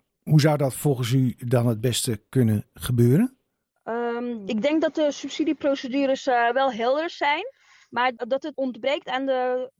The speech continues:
Speaker 2: toezicht.
Speaker 1: Ja. Denkt u dat het ook in het belang is van Like Minds om nou snel meer duidelijkheid van de gemeente te krijgen?
Speaker 2: Tuurlijk, want nu, eh, ligt er een rapport en daarin staan geen, eh, leuke dingen over Like Minds.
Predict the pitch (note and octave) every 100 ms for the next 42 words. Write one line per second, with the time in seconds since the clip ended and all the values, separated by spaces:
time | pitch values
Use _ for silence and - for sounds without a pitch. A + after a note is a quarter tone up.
0 | _ D#4 E4 G3+ - C3+ - _ _ _
1 | _ _ _ C3+ B2 - _ _ _ _
2 | _ _ G#3 G#3+ F3+ F#3+ F3 G#3 F#3+ F3+
3 | D#3+ E3+ F3+ F3+ - D#3+ D3+ E3 G#3 F3+
4 | B2 A#2+ A2 G#2 - - C3 B2 A#2 -
5 | C3 A#2+ - D#3 C3+ C3+ C3+ B2+ F3 C#3
6 | A2+ - A2+ - A2 G#2 A#2+ A2 G#2+ G#2+
7 | - G#2 G#2 G#2+ A3+ - _ _ _ _
8 | _ - A4 A4+ C4 B3+ C#4+ C#4+ D#4+ D#4+
9 | D4 C#4+ C#4+ - A#3+ B3+ D4 - C#4 C#4+
10 | B3+ B3+ - E4 B3+ - A#3+ B3 B3 A3+
11 | B3 C4 C4+ - A#3+ B3+ - D4 C#4 A3+
12 | - G#3 G#3+ G#3 B3 C4+ C#4 D4 C4 C#4+
13 | C#4 C4+ C4+ C4+ C4+ C#4+ F#4+ -